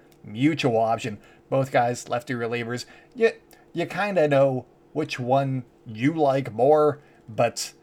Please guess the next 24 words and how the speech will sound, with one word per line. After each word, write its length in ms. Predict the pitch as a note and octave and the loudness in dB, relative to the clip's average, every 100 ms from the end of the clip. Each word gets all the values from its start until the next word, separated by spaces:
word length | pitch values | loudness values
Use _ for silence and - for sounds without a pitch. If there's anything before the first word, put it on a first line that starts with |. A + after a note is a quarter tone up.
| _ _ - | _ _ -2
uh, 280 | A2+ G#2+ A2+ - _ _ _ _ _ _ _ _ _ | 0 0 -2 -10 _ _ _ _ _ _ _ _ _
you 140 | - C3 | -10 -8
know, 160 | D2+ - _ _ _ _ _ | -8 -14 _ _ _ _ _
we'll 160 | - F#3+ | -4 -2
see 220 | - E3+ | -2 -2
what 180 | C#3 B2 | 0 -2
happens, 440 | A#2 G2+ G#2 G#2+ | -4 -6 -10 -10
<laughs> 40 | - | -8
I 60 | |
guess. 340 | B2+ - - - - - | -2 -2 -2 -10 -16 -4
I 60 | B2+ | 0
had 120 | C3+ | 2
mentioned, 380 | D3 C#3+ D3 C3+ | 2 2 2 2
uh, 320 | A#2+ A#2 A2+ - | 0 0 -4 -4
I 100 | - | -6
think 160 | C3+ D#3 | -4 0
it 40 | |
was 100 | C#3 | 0
on 100 | A#2+ | 0
Friday's 400 | G#2 D#3+ D#3 C#3+ | -2 0 2 4
episode 300 | D3 C#3+ C#3+ | 2 2 -2
last 260 | A#2+ C3+ C#3 | 0 -2 0
week, 220 | D#3 C#3 - - - _ _ _ _ | -4 -4 -14 -20 -20 _ _ _ _
maybe 540 | - C3 D3+ F3+ F#3+ | -6 2 2 2 -4